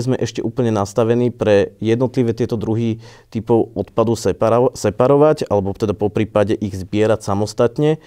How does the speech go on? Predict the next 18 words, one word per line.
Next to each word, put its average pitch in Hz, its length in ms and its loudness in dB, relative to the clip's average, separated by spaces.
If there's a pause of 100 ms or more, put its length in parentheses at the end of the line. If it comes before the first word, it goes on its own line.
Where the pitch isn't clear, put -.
(120)
Áno, 117 400 0
m-, 110 240 -6 (240)
možno 117 640 -2 (140)
časom 113 480 0
na 110 180 -2
tie 113 80 -4
cigaretové 110 480 0
ohorky, 110 720 -2
ak 127 160 -2
to 113 80 -4
deň 113 160 0
bude 110 160 -2
forma 107 260 -2
hlasovania, 107 480 -2
bude 104 220 -4
to 107 100 -2
obyčajná 104 460 -2
tuba, 104 320 -2